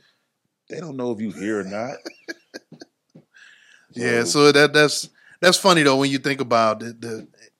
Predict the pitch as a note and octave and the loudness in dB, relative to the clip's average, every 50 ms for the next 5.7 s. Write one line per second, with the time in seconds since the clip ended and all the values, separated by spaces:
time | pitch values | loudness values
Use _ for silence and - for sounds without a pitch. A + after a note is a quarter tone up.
0 | _ _ _ - - D#3+ E3+ E3+ E3 D#3 D3 C#3+ C3+ D3 C#3 C3+ C3 A#2+ C3+ C3 | _ _ _ -8 0 2 2 4 4 2 0 0 -4 -4 -4 -4 -4 -6 -8 -6
1 | C3 C3+ A#2+ A#2 B2 A#2+ A#2 A2+ A2 G#2+ A2+ A#2 A2+ A2 G#2 G#2 G2 G2+ G#2+ A2 | -6 -6 -6 -4 -4 -4 -4 -6 -6 -8 -8 -8 -6 -6 -8 -8 -8 -6 -6 -6
2 | A2 G#2+ G2+ G#2 G#2+ G#2+ G#2 G2+ - - - - _ _ _ _ _ _ _ _ | -6 -6 -8 -10 -10 -8 -8 -8 -8 -8 -8 -10 _ _ _ _ _ _ _ _
3 | _ C3+ B2+ A#2+ B2 A#2+ A#2+ A2+ A2+ G#2+ - - B2+ B2 B2 A#2+ A#2+ A#2 A2+ A2 | _ -10 -8 -6 -6 -6 -4 -6 -8 -10 -6 -4 -2 -2 -2 -2 -4 -4 -6 -6
4 | A2 A2+ A2+ G#2+ - - A#2+ A#2 A2+ A2 G#2 - B2 A2+ G#2 - - A2+ G#2 G2 | -8 -10 -10 -8 -6 -6 -6 -6 -6 -8 -8 -8 -8 -8 -8 -8 -8 -8 -10 -10
5 | - B2+ B2 A#2 A2 G#2 G#2+ A2 G#2+ G#2+ G#2 G2+ G2 F#2+ | -10 -8 -8 -6 -6 -6 -8 -6 -6 -6 -6 -8 -8 -10